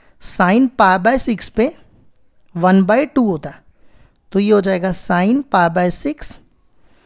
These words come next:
और इसके साथ है cos x dx।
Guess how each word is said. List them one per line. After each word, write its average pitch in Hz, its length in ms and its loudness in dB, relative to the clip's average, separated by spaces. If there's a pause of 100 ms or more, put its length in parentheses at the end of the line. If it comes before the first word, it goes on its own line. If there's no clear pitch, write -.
(280)
और 185 140 -2
इसके 190 220 -6
साथ 185 220 -6
है 269 140 -4
cos 160 240 -2
x - 260 -18 (1600)
dx। - 540 -8